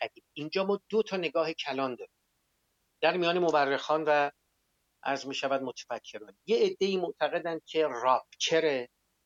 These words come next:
یه عده معتقدن کانتینیوتی، یه عده‌ای معتقدن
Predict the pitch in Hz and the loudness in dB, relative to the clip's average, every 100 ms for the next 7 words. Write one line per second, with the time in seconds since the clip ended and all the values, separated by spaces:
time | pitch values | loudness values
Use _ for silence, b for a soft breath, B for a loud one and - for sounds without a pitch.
0 | _ _ _ 127 180 175 175 165 - 143 | _ _ _ -4 -2 -2 -4 -4 -4 -4
1 | 143 143 - 131 - 131 120 90 - - | -4 -4 -8 -10 -10 -12 -12 -12 -18 -20
2 | _ _ _ _ _ _ _ _ - 214 | _ _ _ _ _ _ _ _ 0 0
3 | 214 190 202 180 165 156 180 190 - | 2 2 2 0 -2 -2 -2 -4 -6